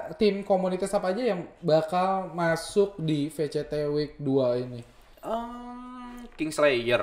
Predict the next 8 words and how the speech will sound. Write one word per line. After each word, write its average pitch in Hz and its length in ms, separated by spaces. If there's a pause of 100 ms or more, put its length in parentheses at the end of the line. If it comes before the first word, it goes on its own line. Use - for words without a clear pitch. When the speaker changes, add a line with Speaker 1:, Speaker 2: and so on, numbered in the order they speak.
(160)
Speaker 2:
pertama. 107 560
Speaker 1:
Uh, 156 380 (180)
Kingslayer. 135 960
Speaker 2:
Yes, 120 300
Kingslayer. 120 480 (220)
Dia 151 260 (300)
aimnya 143 260
sakit. 135 280